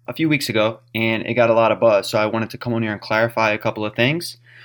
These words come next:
Uh, but first, I wanna tell you about our six-week summer camp nutrition challenge. Here's the thing, guys. We post a lot of transformations on our Instagram accounts, Facebook.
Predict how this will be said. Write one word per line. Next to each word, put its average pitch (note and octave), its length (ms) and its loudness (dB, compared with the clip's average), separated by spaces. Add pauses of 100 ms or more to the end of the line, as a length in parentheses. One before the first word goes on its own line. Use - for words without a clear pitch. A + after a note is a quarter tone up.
(180)
Uh, B2 140 4
but - 140 -2
first, E3 340 0
I - 20 0
wanna B2+ 160 2
tell B2+ 160 -2
you B2 120 2
about A#2 180 4
our G#2+ 80 2
six-week B2 560 -4
summer A2+ 300 -2
camp A2+ 320 -2
nutrition G#2+ 360 -10
challenge. - 540 -12 (480)
Here's C3+ 220 0
the B2+ 80 -4
thing, A2 240 -2
guys. G2+ 480 0 (680)
We D3 220 0
post D3 240 0
a - 80 0
lot A2 220 2
of A#2 80 -2
transformations A2+ 1000 -4 (200)
on G#2+ 540 -2 (720)
our A2 180 2
Instagram A#2 460 0
accounts, A#2 500 -2
Facebook. A#2+ 680 0